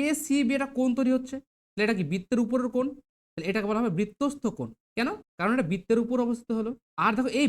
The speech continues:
বৃত্তের একটা কি থাকবে? কেন্দ্র থাকবে নিশ্চয়ই, তাই না? আমি করলাম কি এই এ থেকে ও, একটা কেন্দ্র এই ও বিন্দুতে, আবার ও থেকে এই বি বিন্দু যোগ করলাম, ঠিক আছে? তাহলে এ ও বি এটা একটা কি তৈরি হলো? কোণ তৈরি হলো। তাহলে এইটাকে বলা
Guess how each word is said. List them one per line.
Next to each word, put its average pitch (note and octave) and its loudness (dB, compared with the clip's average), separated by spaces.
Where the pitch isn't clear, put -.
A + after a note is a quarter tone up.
বৃত্তের G#3+ 0
একটা C4 0
কি C#4+ 0
থাকবে? F3 2
কেন্দ্র G3 0
থাকবে A#3 2
নিশ্চয়ই, A#3 -2
তাই A#3 -4
না? B2+ -4
আমি F3 2
করলাম G#3 2
কি A3+ -2
এই C#4+ 2
এ - 2
থেকে A3+ -2
ও, G#3 4
একটা F#3 -4
কেন্দ্র G#3 2
এই E3 0
ও - 2
বিন্দুতে, A3+ -2
আবার F3 -2
ও - 4
থেকে A#3 -2
এই G#3+ -2
বি F#3+ -2
বিন্দু G3+ -4
যোগ E3 -2
করলাম, A#2 -8
ঠিক C#4+ -6
আছে? A#2 -14
তাহলে A3 -4
এ B3+ 2
ও - 2
বি D#3 0
এটা F#3 -4
একটা A3 -2
কি A#3 -4
তৈরি F#3+ 0
হলো? A#2 -6
কোণ G#3+ 4
তৈরি B3 4
হলো। G#3+ -2
তাহলে D#3+ -8
এইটাকে A3+ -2
বলা D#3 0